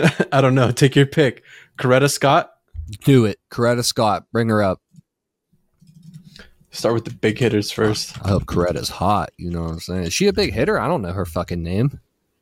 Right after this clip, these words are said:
Speaker 1: She
Speaker 2: Coretta.
Speaker 1: was M L K's wife. I mean,
Speaker 2: Oh, that's poor thing. She got cheated on so much, dude.
Speaker 1: Yeah.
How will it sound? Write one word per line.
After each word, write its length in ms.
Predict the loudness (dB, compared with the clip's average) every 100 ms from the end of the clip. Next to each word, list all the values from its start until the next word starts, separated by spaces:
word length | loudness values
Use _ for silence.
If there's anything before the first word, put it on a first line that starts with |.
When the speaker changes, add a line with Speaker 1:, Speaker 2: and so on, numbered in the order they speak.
| _ _ _ -6 0
Speaker 1:
She 100 | 2
Speaker 2:
Coretta. 100 | 4
Speaker 1:
was 140 | 2
M 140 | 2
L 120 | 2 0
K's 320 | 0 -2 -2
wife. 340 | -4 -2 -2 -2
I 60 |
mean, 400 | 0 0 0 -4 -12 -2
Speaker 2:
Oh, 380 | 2 4 6 4
that's 180 | 2 0
poor 280 | 0 0
thing. 280 | 2 2 2
She 140 | 2 0
got 160 | 0
cheated 360 | -2 0 2 2
on 180 | 2 2
so 280 | 2 2 2
much, 340 | 2 0 -2
dude. 320 | -4 -4 -6 -14 _ _ _ _
Speaker 1:
Yeah. 420 | 4 4 4 0